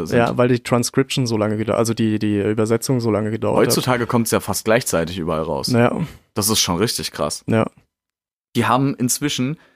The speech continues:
Speaker 1: äh, Toy Story eins über dreihundert Millionen Dollar Umsatz. Äh, im ersten Weekend haben die über,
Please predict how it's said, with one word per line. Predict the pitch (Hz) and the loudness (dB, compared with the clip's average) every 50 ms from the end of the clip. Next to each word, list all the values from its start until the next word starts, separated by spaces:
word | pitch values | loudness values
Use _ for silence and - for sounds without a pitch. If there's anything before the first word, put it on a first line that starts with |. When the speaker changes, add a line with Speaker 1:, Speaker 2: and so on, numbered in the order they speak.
| _ _ _ _ _ _ _ - | _ _ _ _ _ _ _ 0
Speaker 1:
äh, | 110 113 110 110 113 113 110 110 | 2 4 6 6 4 4 2 2
Toy | 107 131 135 131 | 2 0 0 0
Story | - - 127 123 123 71 | 0 -2 0 0 0 0
eins | 78 117 123 131 - | 0 0 -2 -2 -4
über | - 139 135 117 | -2 0 0 0
dreihundert | 107 107 104 113 113 113 - - | 2 0 0 0 0 0 0 0
Millionen | 107 107 104 104 101 104 101 | -2 -2 0 -2 -2 0 0
Dollar | 95 90 92 87 | 0 0 0 -2
Umsatz. | 67 80 92 85 92 104 - - - - _ _ _ _ _ _ _ _ _ _ _ _ - | -2 -4 -4 -4 -4 -4 -6 -8 -14 -18 _ _ _ _ _ _ _ _ _ _ _ _ 0
Äh, | 104 104 104 104 - 101 | 2 4 4 2 2 2
im | 110 107 107 101 | 2 2 2 2
ersten | 92 113 131 - - - 123 120 120 | 0 -2 -2 -2 -4 -4 -2 0 0
Weekend | 131 143 139 - 127 127 123 - | 0 -2 -2 -2 -2 -2 -2 -2
haben | 117 117 117 113 | -2 -2 0 0
die | 113 113 | -2 -2
über, | - 113 107 113 110 107 107 107 107 107 101 107 | -4 -2 0 2 2 4 4 4 2 2 0 -2